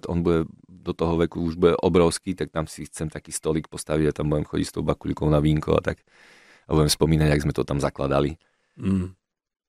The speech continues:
Speaker 1: Množstvo pekných takých. No a ďalšie samozrejme rodinné veci, hej. Že keď sa to podarí, no tak čo budeš dedo, bude to sranda, to bude bomba. Dôchodok musí byť, to je nádhera. A my muzikanti máme ten,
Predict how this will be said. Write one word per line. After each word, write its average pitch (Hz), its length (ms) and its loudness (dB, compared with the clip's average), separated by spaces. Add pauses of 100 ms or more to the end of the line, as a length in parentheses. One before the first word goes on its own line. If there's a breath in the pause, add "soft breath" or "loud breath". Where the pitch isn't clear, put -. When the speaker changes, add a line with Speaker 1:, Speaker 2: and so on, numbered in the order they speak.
(220)
Speaker 1:
Množstvo 135 440 2
pekných 82 460 -2
takých. - 400 -10
No 104 160 6
a 113 40 8
ďalšie 131 320 2
samozrejme 113 460 4
rodinné 107 360 8
veci, 71 260 0
hej. 76 380 -2
Že - 200 -12
keď - 140 -12 (100)
sa - 200 -10
to 76 120 -10
podarí, 80 380 0
no 78 120 0
tak 73 200 -8 (160)
čo - 160 -2
budeš 71 280 0
dedo, 80 320 2
bude 76 180 -2
to 92 100 0
sranda, 104 500 4
to - 180 -4
bude 80 200 4
bomba. 82 480 4 (640)
Dôchodok 117 400 6
musí 101 240 2
byť, 90 120 2 (840)
to 95 160 4
je 90 100 8
nádhera. 73 540 0 (180)
A - 100 -2
my 95 140 8
muzikanti 101 480 6
máme 98 300 8
ten, 90 240 -4